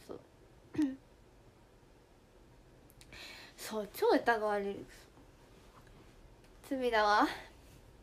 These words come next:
うざい。<laughs> うざい。そう。 <clears throat> 最近病んでないよ。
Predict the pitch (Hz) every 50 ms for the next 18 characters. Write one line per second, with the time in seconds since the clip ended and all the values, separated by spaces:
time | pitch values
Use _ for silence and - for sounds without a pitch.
0 | - - - - - - - - - - - - - - - - 240 202 - -
1 | - - - - - - 554 640 - 571 523 - 330 - - 370 - - - -
2 | - - - - - - - 719 880 880 988 - - 1047 571 571 1077 1047 - -
3 | - - - - 240 233 208 - - 240 - - - - - - - - - 240
4 | 196 - - - - - - - - - - - 311 285 247 - - - - -
5 | - - - - - - - - - - - - - - - - - - - -
6 | - - - - - - - - - - 285 269 - 311 339 349 349 359 359 349
7 | 370 392 359 285 240 247 262 254 220 196 185 202 -